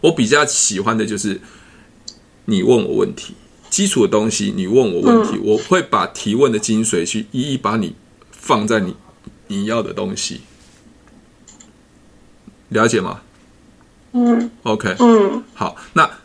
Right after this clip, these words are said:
Speaker 1: 那我觉得你现在要做的事情是，我觉得会计师的部分先放，放，放一边，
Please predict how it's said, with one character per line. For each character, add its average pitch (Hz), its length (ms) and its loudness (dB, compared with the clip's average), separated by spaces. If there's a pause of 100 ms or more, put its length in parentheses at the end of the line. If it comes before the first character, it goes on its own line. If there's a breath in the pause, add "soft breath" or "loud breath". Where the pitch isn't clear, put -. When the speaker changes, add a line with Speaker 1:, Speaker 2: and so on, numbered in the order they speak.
Speaker 1:
那 143 260 0
我 113 200 2
觉 127 140 6
得 151 260 2
你 101 140 -2
现 143 240 0
在 123 140 4
要 117 100 6
做 110 160 0
的 95 140 0
事 104 240 -2
情 87 300 -8
是， 98 260 -4
我 107 120 -6
觉 104 120 -2
得 131 80 0
会 160 220 0
计 127 180 -2
师 117 240 0
的 - 100 -8
部 113 160 -6
分 101 160 -4
先 104 160 -4
放， 98 260 -4 (200)
放， 101 280 -2
放 95 200 -4
一 90 80 -6
边， - 260 -8